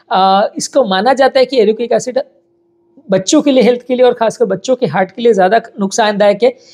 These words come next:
इसलिए यूनाइटेड स्टेट्स और कनाडा में इसको अप्रूवल मस्टर्ड ऑयल को या सरसों का तेल को खाना बनाने के लिए नहीं मिला है। इसमें एरोकिक एसिड होता है इसके लिए, क्योंकि ये चीज़ें नुकसानदायक है। ह्यूमन स्टडीज बहुत ज़्यादा अवेलेबल नहीं है जो ये शो करे कि इसमें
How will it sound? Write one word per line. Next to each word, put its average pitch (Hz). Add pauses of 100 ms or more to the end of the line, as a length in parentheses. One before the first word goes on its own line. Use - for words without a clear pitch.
(200)
इसलिए 330
यूनाइटेड 240
स्टेट्स 269
और 277
कनाडा 226
में 247
इसको 262 (340)
अप्रूवल 233 (440)
मस्टर्ड 233
ऑयल 220
को 233
या 240
सरसों 220
का 226
तेल 214
को 233
खाना 208
बनाने 220
के 214
लिए 220
नहीं 180
मिला 202
है। 202 (420)
इसमें 247 (160)
एरोकिक 214
एसिड 208
होता 180
है 233
इसके -
लिए, 240 (300)
क्योंकि 226
ये 247
चीज़ें 233
नुकसानदायक 220
है। 294
ह्यूमन 233
स्टडीज 302
बहुत 269
ज़्यादा 262
अवेलेबल 240
नहीं 247
है 254
जो 233
ये 233
शो 214
करे 214
कि 220
इसमें 226